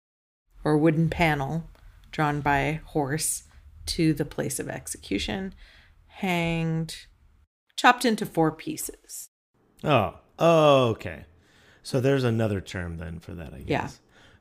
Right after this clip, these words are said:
Speaker 2: Hung,
Speaker 1: Drawn,
Speaker 2: drawn.
Speaker 1: I believe, is when they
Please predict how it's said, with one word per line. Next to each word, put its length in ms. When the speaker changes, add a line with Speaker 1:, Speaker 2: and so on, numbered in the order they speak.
Speaker 2:
Hung, 180
Speaker 1:
Drawn, 460
Speaker 2:
drawn. 140
Speaker 1:
I 120
believe, 720
is 460
when 340
they 640